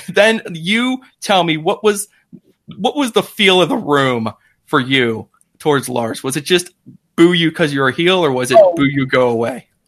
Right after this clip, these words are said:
Speaker 2: It was boo, we're the only person we don't wanna see win this title.
Speaker 1: Okay, fair enough.
Speaker 2: Just 'cause, I mean, if you, if you look at the rest of that match, anyone else could have won that belt, and
Speaker 1: Yes.
Speaker 2: the crowd would have erupted.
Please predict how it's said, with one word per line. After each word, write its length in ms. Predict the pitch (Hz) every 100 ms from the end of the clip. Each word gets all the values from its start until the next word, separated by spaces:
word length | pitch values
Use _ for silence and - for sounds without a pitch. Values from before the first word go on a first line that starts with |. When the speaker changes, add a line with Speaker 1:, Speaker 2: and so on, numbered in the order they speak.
| -
Speaker 2:
It 60 | 214
was 160 | 190
boo, 340 | 139 196 233 233
we're 180 | 202 208
the 180 | 196 -
only 340 | 180 185 180
person 500 | 156 165 160 156 147
we 120 | 143
don't 220 | 147 147 139
wanna 200 | 139 131
see 180 | - 123
win 280 | 131 123
this 140 | 117 -
title. 320 | 117 110 - _ _ _ _ _ -
Speaker 1:
Okay, 240 | 117 - - _
fair 180 | - 196
enough. 220 | 120 - -
Speaker 2:
Just 120 | 240 -
'cause, 120 | 233
I 40 | 202
mean, 220 | 190 170 175 208 233
if 140 | 190 151
you, 140 | 170
if 140 | 190 139
you 140 | 151
look 220 | 196 294 143
at 100 | 120
the 80 |
rest 300 | 123 139 -
of 60 | 120
that 180 | 113 113
match, 420 | 117 113 - - _ _ _ _ - - _
anyone 380 | 220 185 147 127
else 180 | 110 -
could 140 | 127
have 80 | 113
won 160 | 104 110
that 160 | -
belt, 140 | - - _ _ _ _ _
and 60 | 143
Speaker 1:
Yes. 140 | 131 127
Speaker 2:
the 40 |
crowd 200 | 139 131
would 100 | 127
have 140 | 120 107
erupted. 440 | 107 110 -